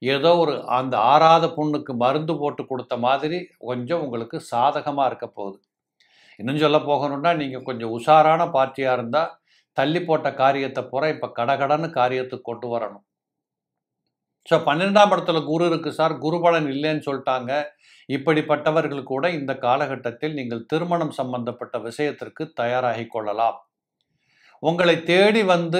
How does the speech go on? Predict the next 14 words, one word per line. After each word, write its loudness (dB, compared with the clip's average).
எல்லாவற்றையும் 2
செய்து 0
கொடுக்கக்கூடிய -2
மக்களின் -2
துணை -2
என்பது -4
உங்களுக்கு -8
கிடைக்கும். -10
பதினோராம் 6
இடம் 2
என்று 0
எடுத்துக்கொண்டாலே, 0
உங்களை -2
விட -2